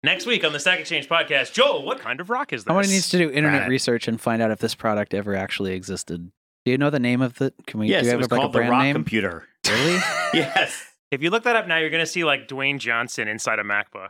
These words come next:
Speaker 2: Yeah, it's, I'm not finding it.
Speaker 1: Okay. Last on our list of site milestones
Speaker 3: I'm looking for a picture of the Rock Computer.
Speaker 1: is the Academia launch. Academia, academia dot stack exchange dot com, has been in public beta and doing really well for quite some time.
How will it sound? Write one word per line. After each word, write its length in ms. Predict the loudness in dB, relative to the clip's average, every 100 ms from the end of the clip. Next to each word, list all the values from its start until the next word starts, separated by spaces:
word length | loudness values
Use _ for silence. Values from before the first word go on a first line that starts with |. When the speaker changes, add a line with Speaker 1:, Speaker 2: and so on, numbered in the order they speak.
| -10
Speaker 2:
Yeah, 320 | -4 -2 0 -2
it's, 160 | -4
I'm 160 | -4 0
not 200 | -2 -2
finding 440 | -2 -2 -2 -4
it. 160 | -6 -8 -12 -14 -4
Speaker 1:
Okay. 360 | -2 0 -2 -4 _ _ _ _ -2
Last 520 | 2 2 0 -4 -4
on 160 | 0
our 120 | 0 0
list 260 | -2 -2
of 280 | -4 -2 -4 -6
site 240 | -4 -2
milestones 640 | -4 -4 -4 -2 -2 -2
Speaker 3:
I'm 40 | -6
looking 200 | -8 -8
for 100 | -8
a 60 |
picture 320 | -10 -10 -10 -12
of 40 |
the 100 | -10
Rock 160 | -10 -10
Computer. 420 | -14 -12 -14 -16 _
Speaker 1:
is 340 | -2 -2 -4 -4
the 240 | -2 0
Academia 640 | -2 -4 -4 -2 0 0
launch. 580 | -2 -6 -8 -10 -10 -10 _ _ _ _ _ _ _
Academia, 720 | -6 -2 0 2 0 -2 -8 _ _ -20
academia 300 | -8 -4 -2
dot 140 | -2
stack 220 | -2 -4
exchange 400 | -4 -4 -4 -2
dot 220 | -2 -4 -4
com, 380 | -4 -2 -4 -8
has 120 | -12
been 180 | -4 -4
in 380 | -2 -2 -2 -2
public 260 | -2 -4 0
beta 200 | 0 0
and 180 | -4 -4
doing 160 | -4
really 160 | 0 0
well 140 | -2
for 160 | -4 -10
quite 300 | -4 -4 -2
some 160 | -8
time. 360 | -4 -2 -2